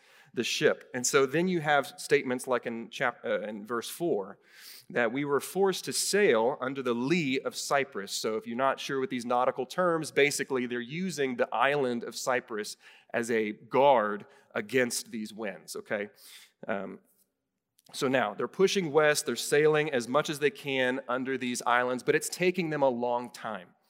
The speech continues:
because they're going against the wind. So now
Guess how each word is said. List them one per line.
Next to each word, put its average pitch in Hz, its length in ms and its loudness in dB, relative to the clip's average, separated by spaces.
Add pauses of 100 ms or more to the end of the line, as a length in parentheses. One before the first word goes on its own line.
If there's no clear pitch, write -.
(400)
because 120 320 2
they're 120 120 -4
going 117 320 -2
against 123 420 -2
the 123 100 -4
wind. 123 240 0 (680)
So - 160 -2
now 139 600 4